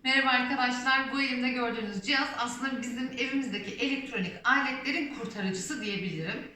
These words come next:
Buzdolabının, çamaşır makinesinin, bulaşık makinesinin, bilgisayarın, her şeyin ne kadar elektronik alet varsa işte bu çok önemli. Neden? Birdenbire elektrikler gidip geliyor böyle. Ondan sonra voltaj düşüyor. Buzdolapları bozuluyor.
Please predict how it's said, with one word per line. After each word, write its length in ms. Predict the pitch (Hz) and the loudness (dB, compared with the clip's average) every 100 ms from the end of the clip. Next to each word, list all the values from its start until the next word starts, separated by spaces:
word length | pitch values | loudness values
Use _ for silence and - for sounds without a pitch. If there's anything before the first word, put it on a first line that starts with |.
| - | -6
Buzdolabının, 580 | 302 269 277 269 254 254 | -2 0 0 0 0 0
çamaşır 380 | - 247 247 247 | -2 -2 0 0
makinesinin, 580 | 254 254 254 247 247 247 | -2 0 -2 0 0 0
bulaşık 380 | 247 254 - | -2 -2 -4
makinesinin, 640 | 247 247 254 262 254 247 240 | -4 -2 -2 0 2 2 2
bilgisayarın, 800 | 247 247 254 277 254 262 262 247 - - - - - - | 0 -2 0 0 2 2 0 -4 -10 -18 -20 -20 -14 0
her 260 | 381 359 | 6 6
şeyin 460 | - - 240 190 190 | 4 0 0 0 0
ne 100 | 277 | 2
kadar 320 | 277 226 - | 2 2 2
elektronik 500 | 247 254 - 220 175 | 0 0 -2 -4 -4
alet 380 | 208 220 185 185 | -2 -2 -2 -2
varsa 360 | 220 - - 247 202 | -2 -2 -6 -6 -6
işte 540 | - - 190 190 - 185 | -8 -6 -8 -8 -10 -8
bu 360 | 208 - - | -6 -8 -6
çok 300 | 262 262 - | -6 -6 -6
önemli. 580 | 208 190 185 190 190 - - - | -2 0 0 0 -2 -4 -12 -2
Neden? 260 | 330 294 294 294 - - 262 | 2 4 2 0 -8 -8 -2
Birdenbire 420 | 294 349 330 311 | 4 4 4 -2
elektrikler 680 | 262 262 277 277 - 285 | 0 0 0 -2 0 2
gidip 320 | 269 285 269 247 | 2 0 -2 -2
geliyor 380 | 240 247 180 | 0 0 0
böyle. 400 | 165 165 - - - - - | -2 -2 -4 -8 -16 -20 -4
Ondan 260 | 254 262 | 2 4
sonra 680 | 254 - 269 269 294 285 285 - - - 190 | 2 0 0 2 2 0 -6 -12 -20 -12 -2
voltaj 500 | 233 233 269 254 - | 0 2 4 4 2
düşüyor. 400 | - 180 156 - - - - - - 196 | -4 -2 -2 -4 -8 -20 -20 -20 -18 -12
Buzdolapları 800 | 208 247 254 254 269 285 - 196 | -4 0 0 0 0 0 0 -2
bozuluyor. 500 | 202 180 170 165 | -4 -4 -2 -2